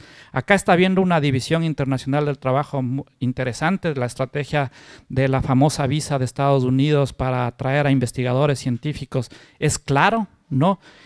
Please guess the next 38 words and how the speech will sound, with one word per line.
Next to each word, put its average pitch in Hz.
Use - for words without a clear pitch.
Y 220
si -
es 131
que 147
ligamos 147
una 156
vez 147
más 151
al 139
capitalismo 135
neutral, 135
capitalismo 135
cognitivo, 139
la 139
acumulación 139
viene 139
dado 131
justamente 131
por 147
la, 127
la 123
privatización 151
de 135
ese 127
conocimiento 131
a 127
través 127
de 131
las 123
patentes, 190
¿no? 151
Produciendo 151
lo 139
que 135
se -
denomina 135
la 127
tragedia 135